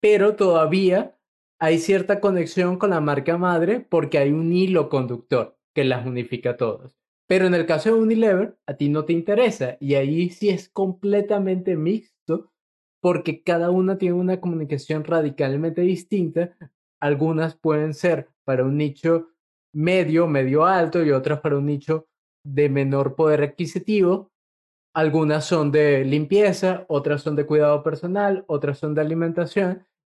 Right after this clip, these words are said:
Y allí sí es un modelo totalmente híbrido porque, como lo dice la misma palabra, hay una mezcla total. En cambio, la-, las que son independientes, pero no híbrido,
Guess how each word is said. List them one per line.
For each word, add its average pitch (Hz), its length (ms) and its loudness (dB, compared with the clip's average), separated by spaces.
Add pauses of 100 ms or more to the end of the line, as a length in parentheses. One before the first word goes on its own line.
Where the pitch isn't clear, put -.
(100)
Y 143 160 2
allí 143 560 -2 (200)
sí 147 80 0
es 139 80 0
un 147 100 -4
modelo 160 600 0
totalmente 147 840 -4 (640)
híbrido 151 520 2
porque, 131 340 -4
como 135 440 -2
lo 135 180 -4
dice 151 460 -6 (520)
la 165 120 0
misma 165 340 0
palabra, 180 560 0
hay 143 200 0
una 151 120 -2
mezcla 156 600 -4 (100)
total. 120 400 -6 (160)
En 143 160 -2
cambio, 151 360 0
la-, 175 500 0
las 147 220 -2
que 147 120 0
son 139 380 -4 (160)
independientes, 147 1120 -2 (360)
pero 143 260 2
no 147 440 0
híbrido, 160 640 -2